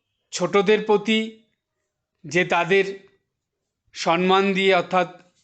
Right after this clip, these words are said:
স্নেহ ভালোবাসা দিয়ে কথা বলা, তাদের সঙ্গে সেই রকম ব্যবহার করা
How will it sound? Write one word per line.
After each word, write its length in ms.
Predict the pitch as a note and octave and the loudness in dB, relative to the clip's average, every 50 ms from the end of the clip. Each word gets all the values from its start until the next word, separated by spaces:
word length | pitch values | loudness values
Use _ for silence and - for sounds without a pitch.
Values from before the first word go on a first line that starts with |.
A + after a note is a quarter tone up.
| _ _ _ | _ _ _
স্নেহ 460 | - - - F3 E3+ F3 F3+ F#3+ F#3 | -16 -10 -4 0 2 2 2 2 2
ভালোবাসা 580 | E3+ E3+ E3+ F3 F3+ F3+ F3 F3 F3 - F#3 F3+ | 2 0 0 2 2 2 2 2 0 0 -2 -2
দিয়ে 560 | E3 E3+ F#3 F3+ F3+ F3+ F3 F3+ - _ _ _ _ _ _ _ _ _ _ _ _ _ _ _ _ _ _ _ _ _ _ _ _ _ _ _ _ _ _ _ _ _ | -2 0 2 2 4 2 2 0 -6 _ _ _ _ _ _ _ _ _ _ _ _ _ _ _ _ _ _ _ _ _ _ _ _ _ _ _ _ _ _ _ _ _
কথা 360 | - D#3 D#3+ D#3 - G3 F#3+ | -2 -2 -2 0 0 -2 0
বলা, 540 | E3+ F3+ F3 F3 E3+ E3+ E3+ E3+ G3 - _ _ _ _ _ _ _ _ - | 2 2 2 2 2 2 0 -2 -4 -8 _ _ _ _ _ _ _ _ -4
তাদের 260 | D3 D3 D3+ F3 F#3 | -2 0 2 0 0
সঙ্গে 400 | F3+ - F#3+ F3 E3 F3 F3 F3 | 0 0 0 0 2 2 0 0
সেই 220 | F3 - E3+ D#3+ | 0 0 0 2
রকম 320 | D#3+ E3+ D#3+ - F#3 E3+ D#3 | 0 0 0 -2 -2 -2 0
ব্যবহার 460 | D3 C#3+ D3 C#3+ D3+ E3+ F#3 F#3 F3+ | 0 -2 -2 -2 -2 0 0 0 0
করা 560 | E3 F3 F3 E3+ E3 D#3+ D#3+ E3 - - _ | 0 0 0 2 2 0 -2 -4 -8 -18 _